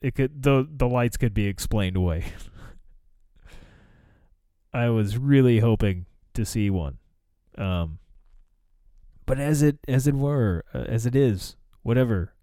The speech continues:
Um, I, uh, I have not seen one.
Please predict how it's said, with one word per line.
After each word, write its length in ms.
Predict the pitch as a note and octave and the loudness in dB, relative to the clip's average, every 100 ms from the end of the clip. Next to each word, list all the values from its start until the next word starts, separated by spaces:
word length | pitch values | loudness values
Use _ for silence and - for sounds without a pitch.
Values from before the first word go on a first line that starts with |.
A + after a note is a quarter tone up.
| - | -10
Um, 380 | A2 G#2 G2 F#2 _ _ _ - - _ _ _ _ _ _ _ _ _ _ _ _ - | -6 -4 -6 -12 _ _ _ -16 -16 _ _ _ _ _ _ _ _ _ _ _ _ -8
I, 320 | A#2 A#2 A2+ | -2 0 0
uh, 420 | G#2+ G#2 G2+ F#2+ G2 - _ _ _ _ _ _ _ _ _ _ _ _ - - | 0 0 0 -2 -4 -12 _ _ _ _ _ _ _ _ _ _ _ _ -14 -6
I 140 | A#2+ | -4
have 260 | A2+ B2 B2+ | -2 -4 -4
not 200 | C3 C#3+ | -4 -6
seen 260 | D3 E3 | -8 -10
one. 160 | F3+ | -10